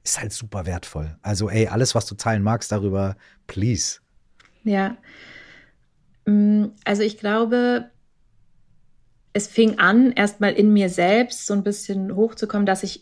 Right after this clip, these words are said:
Speaker 2: schon häufiger gedacht hab, okay, diese Themen da bei dem Fashion-Magazin, ich mag Fashion, gar keine Frage. Und Mode ist auch mehr, als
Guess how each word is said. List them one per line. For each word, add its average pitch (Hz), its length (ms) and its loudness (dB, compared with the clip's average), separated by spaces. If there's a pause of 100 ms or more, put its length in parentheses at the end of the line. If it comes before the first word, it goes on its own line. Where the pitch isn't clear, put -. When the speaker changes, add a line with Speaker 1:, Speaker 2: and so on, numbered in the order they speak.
Speaker 2:
schon 202 160 -2
häufiger 202 320 -2
gedacht 185 300 -4
hab, 190 180 -10 (300)
okay, 220 440 2
diese 180 260 -6
Themen 220 600 2 (1400)
da 196 420 2
bei 185 180 2
dem 185 160 0
Fashion-Magazin, 202 1120 -2 (600)
ich - 180 -6
mag 208 260 -2
Fashion, - 460 -6
gar 190 160 -2
keine 196 220 -2
Frage. 185 380 0
Und 180 140 2
Mode 208 240 4
ist 190 140 0
auch 185 180 0
mehr, 208 480 2
als 190 380 0